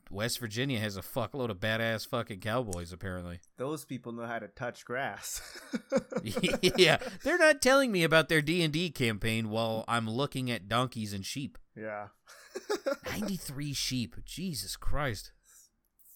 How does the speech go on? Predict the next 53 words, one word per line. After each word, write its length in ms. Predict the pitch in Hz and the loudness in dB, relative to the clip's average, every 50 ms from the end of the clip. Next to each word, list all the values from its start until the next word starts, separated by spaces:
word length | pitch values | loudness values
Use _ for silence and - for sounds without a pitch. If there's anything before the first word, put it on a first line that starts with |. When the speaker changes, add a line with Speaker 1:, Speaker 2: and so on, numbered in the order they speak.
| - - | -12 -6
Speaker 2:
Fast 460 | - 135 147 151 117 104 - - - - | -4 -2 0 0 -2 -2 -6 -10 -12 -10
for 200 | 117 113 104 - 110 | -10 -10 -10 -10 -12
un-, 120 | 113 117 - - | -14 -14 -14 -14
like, 180 | 113 110 - - | -12 -12 -12 -12
an 100 | 110 104 | -12 -12
hour? 440 | 104 104 113 127 147 156 165 160 - _ _ - | -12 -10 -10 -8 -8 -8 -10 -12 -14 _ _ -18
Jeez. 440 | 110 107 101 98 98 104 - - - _ _ _ _ _ _ _ _ _ _ _ _ _ _ _ _ _ _ _ _ _ _ _ _ _ _ _ _ _ _ _ _ _ _ - | -16 -16 -16 -16 -18 -20 -20 -20 -20 _ _ _ _ _ _ _ _ _ _ _ _ _ _ _ _ _ _ _ _ _ _ _ _ _ _ _ _ _ _ _ _ _ _ -14
I 200 | 127 - - 392 403 392 370 359 175 | -14 -12 -12 -12 -14 -16 -14 -12 -8
Speaker 1:
All 60 | 165 | -6
right. 420 | 151 143 139 127 104 - - - - - | -2 -2 -2 -2 -2 -4 -8 -14 -12 -10
Speaker 2:
maybe 160 | 160 208 220 | -8 -4 -2
Speaker 1:
I 40 | - | 0
mean, 100 | 180 170 | 0 2
Speaker 2:
we'll 60 | - 180 | 2 2
move 80 | 170 | 2
Speaker 1:
sheep 80 | 175 165 | 2 2
Speaker 2:
out 80 | 127 127 | 2 2
Speaker 1:
are 40 | 123 | 0
Speaker 2:
there. 80 | 113 123 | 0 2
Speaker 1:
kinda 160 | 139 123 110 | 0 2 2
stupid. 520 | - - - - 135 127 117 - 107 95 | 2 2 4 4 4 4 4 2 2 0
You 60 | 98 104 | 0 -2
can 160 | - 107 95 | -4 -4 -2
kinda, 220 | - 123 117 117 | 0 2 2 4
like, 180 | 107 107 101 90 | 2 2 0 -2
herd 340 | 92 - - 117 110 113 110 | -2 -2 0 0 2 2 2
'em 120 | 107 104 | 2 2
into 180 | 107 101 98 95 | 0 0 0 0
one 300 | 95 104 104 101 95 90 | 0 0 0 0 0 0
group 340 | 101 101 101 98 95 87 | 0 0 0 0 0 -2
'cause 160 | - - 98 95 | -4 -4 -2 0
they 80 | 107 | 2
don't 140 | 104 104 104 | 2 2 2
wanna 180 | 104 104 101 98 | 2 2 2 0
be, 140 | 90 101 | 0 2
like, 160 | 101 98 98 95 | 2 0 0 0
the 100 | 98 95 | -2 -2
one 540 | 92 101 101 101 101 98 95 92 90 - - - | 0 2 2 2 2 2 0 -2 -4 -6 -6 -4
that's 240 | - 98 90 - - | -4 -4 -2 -2 -2
not 200 | 104 104 - - | -2 -2 -2 -2
there. 360 | 98 95 98 104 107 104 - - - - | -2 0 0 0 0 -2 -6 -10 -10 -8
Speaker 2:
The 100 | 123 107 | -8 -6
black 240 | 92 110 104 98 101 | -6 -6 -4 0 0
Speaker 1:
So 60 | 135 | 2
I 40 | 117 | 2
get 140 | 117 120 | 2 2
Speaker 2:
sheep. 60 | 95 - | 2 4
Speaker 1:
that, 320 | 120 117 110 - - - | 6 6 6 4 2 -2
but 120 | - 117 - - | -4 -2 2 2
still 360 | - - - 214 220 143 - - | 2 2 2 2 0 -2 -2 0
under 320 | 123 156 160 156 147 117 | 0 0 2 2 2 2
an 40 | 98 | 2
hour. 380 | 92 101 120 123 98 87 - | 0 0 0 0 0 0 -2